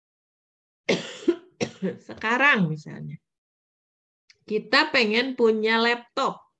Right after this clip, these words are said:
Hmm, gitu ya. Pengen punya laptop. Sekarang tuh ada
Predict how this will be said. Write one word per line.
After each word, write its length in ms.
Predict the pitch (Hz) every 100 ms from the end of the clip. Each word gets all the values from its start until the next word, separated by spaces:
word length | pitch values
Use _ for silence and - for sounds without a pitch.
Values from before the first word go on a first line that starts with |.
| _ _
Hmm, 640 | 113 139 151 151 143 135 131 _ _
gitu 280 | - - 143
ya. 280 | 175 214 226 - _ _ _ _ _
Pengen 400 | 175 170 208 226
punya 320 | 233 226 220
laptop. 880 | 220 240 233 - 240 226 214 208 -
Sekarang 720 | - 185 - 185 180 175 180
tuh 320 | 180 208 240
ada 480 | 240 190 175 165 185